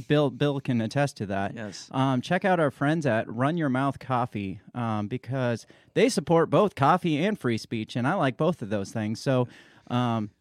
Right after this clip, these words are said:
Speaker 1: I'm going to just promote
Speaker 2: Yeah.
Speaker 1: them. They launched their, uh, coffee shop or coffee, uh, web store this week, so you can go to R Y M coffee dot com, I think's the website.
Speaker 2: Okay.
Speaker 1: So check them out.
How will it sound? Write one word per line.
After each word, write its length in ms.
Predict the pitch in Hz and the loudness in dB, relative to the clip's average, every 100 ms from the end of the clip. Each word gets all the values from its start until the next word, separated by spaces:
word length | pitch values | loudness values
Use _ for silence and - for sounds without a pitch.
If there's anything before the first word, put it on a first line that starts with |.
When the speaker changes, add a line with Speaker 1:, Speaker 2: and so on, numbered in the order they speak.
| - | -8
Speaker 1:
I'm 140 | 123 156 | -6 0
going 260 | 131 123 | 0 0
to 280 | - 135 139 - | 0 -2 -2 -4
just 240 | 131 127 _ - | -6 -6 _ -2
promote 300 | 147 170 - | 2 2 2
Speaker 2:
Yeah. 60 | 110 | 0
Speaker 1:
them. 260 | 107 113 - | 0 -4 -2
They 160 | 135 | 0
launched 340 | 143 151 151 - | 2 0 -2 0
their, 280 | 143 143 135 | 2 4 4
uh, 260 | 127 123 127 - - | 4 2 -2 -8 -2
coffee 340 | 147 - 143 | -2 0 -2
shop 420 | - 143 143 - | -2 0 0 2
or 160 | 123 117 | 0 0
coffee, 560 | - 131 - 143 131 120 _ - _ | 0 -2 -2 -2 -2 -4 _ -20 _
uh, 200 | - 120 117 | 0 0 2
web 220 | 151 135 | 2 0
store 340 | - 147 143 131 | 0 2 4 4
this 240 | 127 - | 0 0
week, 280 | 156 175 - | 0 0 0
so 140 | - 135 | 0 2
you 140 | 131 | 2
can 180 | 139 127 | 0 0
go 260 | 135 139 | 2 2
to 440 | 135 - 147 135 131 - _ _ _ _ _ | 0 0 2 2 0 -6 _ _ _ _ _
R 240 | 175 165 175 | 0 2 4
Y 220 | 160 160 | 2 2
M 280 | 160 165 160 | 2 2 0
coffee 460 | - 135 143 175 147 | -2 0 0 -2 0
dot 280 | 143 135 | 0 0
com, 400 | - 127 147 170 - | -4 -4 -2 -4 -4
I 80 | 143 | -4
think's 260 | 170 165 | -4 -4
the 100 | - 160 | -2 -2
website. 520 | 170 - 175 175 143 | -2 0 0 0 -2
Speaker 2:
Okay. 220 | - 170 - | -8 -10 -8
Speaker 1:
So 460 | - 131 127 127 - | -2 2 2 0 -4
check 240 | - 160 - | -2 0 0
them 180 | 160 | 0
out. 400 | 156 160 165 - | 0 0 -2 -6